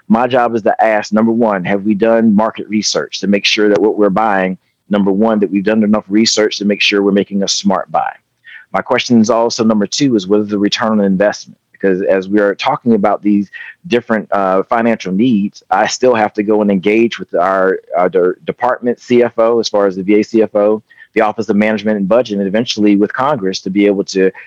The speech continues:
articulate our operational requirements that turn into dollars that we're gonna need. So my job is to truly be, uh, almost like the E F Hutton,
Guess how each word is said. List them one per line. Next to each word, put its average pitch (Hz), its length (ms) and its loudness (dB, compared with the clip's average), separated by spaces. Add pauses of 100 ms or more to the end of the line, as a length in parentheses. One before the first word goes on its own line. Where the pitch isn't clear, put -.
(160)
articulate 101 760 0 (140)
our 104 120 0
operational 107 600 -2
requirements 101 720 -2
that - 160 -2
turn 107 200 -2
into 98 220 -2
dollars 98 460 0
that 95 120 -2
we're 95 120 -2
gonna 92 200 -2
need. 107 280 0 (400)
So - 120 -2
my 123 200 2
job 135 320 0
is 110 160 -2
to 98 80 -6
truly 135 340 2
be, 110 400 4
uh, 92 60 4
almost 101 640 0
like 107 160 -4
the 90 200 -6
E 131 140 4
F 123 80 0
Hutton, 107 420 -4